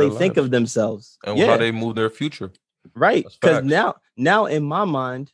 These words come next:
Speaker 1: or even, I like, so I, you're right. I'm, I am only a descendant of slaves.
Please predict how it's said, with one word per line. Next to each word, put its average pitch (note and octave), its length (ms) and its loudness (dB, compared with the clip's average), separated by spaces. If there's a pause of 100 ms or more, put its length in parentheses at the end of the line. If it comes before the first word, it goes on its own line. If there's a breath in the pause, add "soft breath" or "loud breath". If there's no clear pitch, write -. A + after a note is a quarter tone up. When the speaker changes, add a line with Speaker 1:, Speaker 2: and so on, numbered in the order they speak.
(640)
Speaker 1:
or G#3 120 4
even, G3+ 400 -4 (640)
I C#3 60 2
like, C#3+ 260 2 (260)
so D3+ 260 2
I, D3 260 2 (100)
you're C3+ 180 -4
right. F#3 280 2
I'm, D3+ 320 2
I E3 240 2
am D3 360 0
only D3 640 0 (680)
a C3 100 0
descendant C#3 680 0
of A2+ 200 0
slaves. D3 680 -4